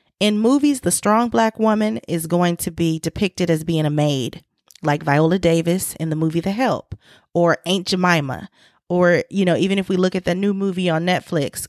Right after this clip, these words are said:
um, about Madam C J Walker, and you have Octavia Spencer, and the movie is Self-Made.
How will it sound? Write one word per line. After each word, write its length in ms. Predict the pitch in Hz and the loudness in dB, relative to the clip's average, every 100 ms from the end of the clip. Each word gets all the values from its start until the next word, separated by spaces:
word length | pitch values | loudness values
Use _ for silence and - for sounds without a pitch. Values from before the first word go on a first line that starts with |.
| _ | _
um, 220 | 156 151 | -2 0
about 260 | 151 165 156 | 2 2 2
Madam 320 | 165 165 175 | 2 2 0
C 200 | - 185 | -2 -4
J 180 | 160 165 | -2 2
Walker, 500 | 165 170 - 139 139 - - | 2 0 -2 -6 -8 -12 -16
and 120 | - 156 | -8 -2
you 60 | |
have 160 | 170 147 | 0 0
Octavia 580 | 147 - - 160 151 147 | -2 -2 -2 -2 -2 -4
Spencer, 600 | - 240 190 - - - - - - | -2 -2 -2 -8 -10 -12 -20 -18 -6
and 160 | 175 | -6
the 120 | 170 185 | -2 0
movie 240 | 202 185 | 2 2
is 80 | 170 | 2
Self-Made. 800 | - 190 - 185 170 123 - - | 2 0 0 0 0 -2 -8 -18